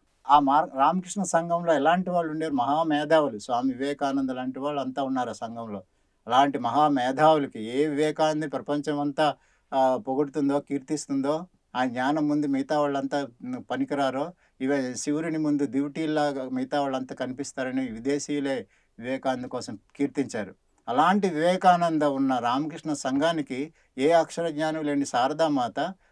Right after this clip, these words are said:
మార్గదర్శనం చేశారు. వాళ్ళందరికీ సూచనలు ఇచ్చారు, ఎప్పటికప్పుడు సమస్యలు వచ్చిన పరిష్కారాలు చెప్పారు.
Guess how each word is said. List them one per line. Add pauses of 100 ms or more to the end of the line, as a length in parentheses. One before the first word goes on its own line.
(140)
మార్గదర్శనం
చేశారు. (500)
వాళ్ళందరికీ
సూచనలు
ఇచ్చారు,
ఎప్పటికప్పుడు
సమస్యలు
వచ్చిన
పరిష్కారాలు
చెప్పారు.